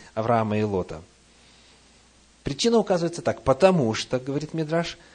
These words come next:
пастухи Лота были нечестивы и пасли свой скот на полях чужих, а пастухи Авраама порицали их за грабеж. На что те отвечали: "Земля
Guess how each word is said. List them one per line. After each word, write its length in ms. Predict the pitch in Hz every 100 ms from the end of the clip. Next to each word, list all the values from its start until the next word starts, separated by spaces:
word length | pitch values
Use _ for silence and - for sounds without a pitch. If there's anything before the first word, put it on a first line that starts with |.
| - -
пастухи 520 | - 196 - 202 - 247
Лота 300 | 220 220 208
были 220 | 202 202
нечестивы 960 | 220 214 240 - - - 117 82 80 - - _ _ _ _ _
и 80 | 151
пасли 460 | 165 156 202 233
свой 340 | 202 165 160 151
скот 480 | - - 254 254 139
на 140 | 156
полях 400 | 160 156 170 170
чужих, 760 | - 226 170 120 113 170 - - - -
а 100 | -
пастухи 560 | 127 147 - 156 - 185
Авраама 600 | 156 147 180 240 208 135 - -
порицали 600 | 170 214 214 214 165 127
их 180 | 113 113
за 180 | 120 135
грабеж. 720 | 151 170 143 - - - - _ _ _ - - -
На 120 | 135
что 260 | - - 277
те 200 | 269 226
отвечали: 640 | 226 214 - 107 98 92 - - -
"Земля 720 | 120 127 139 117 127 185 240